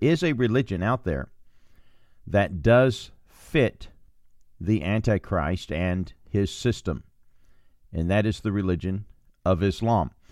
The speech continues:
Now, I'm not trying to paint or f-, or, uh, put Islam in the target simply because, well, you know, this is a program that is anti-Islam.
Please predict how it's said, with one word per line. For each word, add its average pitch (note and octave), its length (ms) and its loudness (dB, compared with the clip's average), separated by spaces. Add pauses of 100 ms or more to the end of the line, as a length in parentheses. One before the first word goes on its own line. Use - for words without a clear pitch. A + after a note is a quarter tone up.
(120)
Now, G2+ 80 2
I'm A2 80 4
not - 300 -2
trying C3+ 300 2
to A2 420 2 (840)
paint C#3+ 480 0 (800)
or G2+ 140 2
f-, - 360 -8
or, F#2 460 -2
uh, C2 220 -10 (180)
put - 360 4
Islam G#2 680 2 (540)
in C3 240 4
the G2+ 100 2
target A#2 580 0
simply G#2+ 480 0
because, G#2+ 880 2 (100)
well, A#2+ 220 -2
you A2 160 -4
know, F#2+ 140 -2
this F2 160 -4
is G#2 80 -12
a G#2 40 -4
program G2+ 520 0
that F#2 120 2
is F#2+ 220 -2
anti-Islam. F2 1800 -2